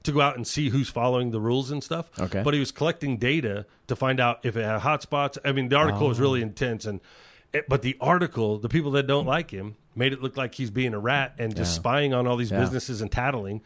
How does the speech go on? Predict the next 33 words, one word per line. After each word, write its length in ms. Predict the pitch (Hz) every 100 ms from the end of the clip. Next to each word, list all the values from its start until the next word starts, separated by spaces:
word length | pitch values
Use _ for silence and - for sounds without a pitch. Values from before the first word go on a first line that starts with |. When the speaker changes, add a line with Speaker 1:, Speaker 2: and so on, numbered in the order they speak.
| 160 - - _ _ -
Speaker 1:
And 160 | 127
I 40 | 127
was 160 | 123
like, 160 | 107 95 113 143 _
"Fuck, 320 | - 170 151 -
that 100 | 113
Speaker 2:
For, 60 |
like, 140 | 120 104
the 120 | 110
Speaker 1:
sucks." 60 |
Speaker 2:
quarantine 520 | - 113 110 110 120 113
related? 400 | 113 113 113 175
Speaker 1:
Yeah, 140 | 147
exactly. 420 | 113 117 120 87 123
Speaker 2:
Yeah, 60 | 147
Speaker 1:
And 80 |
Speaker 2:
yeah. 140 | 147 90
Speaker 1:
if, 160 | 143 151
if 80 | 143
they're 120 | 151
really 260 | 135 135 131
opening 380 | 127 127 131
with 140 | 123 -
the 80 | 104
standards, 540 | - 131 123 127 117
and 100 | 120
he's 100 | 123
Speaker 2:
Mm-hmm. 120 | 113 110
Speaker 1:
like, 60 | - -
oddly, 460 | 143 156 131 131
and 120 | 127 131
he 80 |
said, 260 | 117 123 110